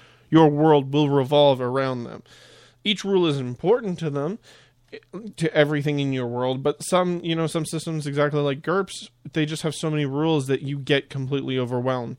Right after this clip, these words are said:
Uh, and so, you know, slowly working through certain things will be like, "I need to read this many rules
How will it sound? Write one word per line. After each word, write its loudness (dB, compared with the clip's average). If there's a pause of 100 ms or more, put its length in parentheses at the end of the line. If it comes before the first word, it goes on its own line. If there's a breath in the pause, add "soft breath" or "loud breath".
(440 soft breath)
Uh, -2
and -6
so, -4
you -4
know, -4
slowly 0
working -4
through -4
certain -4
things 2
will 2
be 2 (460 loud breath)
like, 4 (100)
"I 4
need 4
to 0
read 2
this 4
many -2
rules 0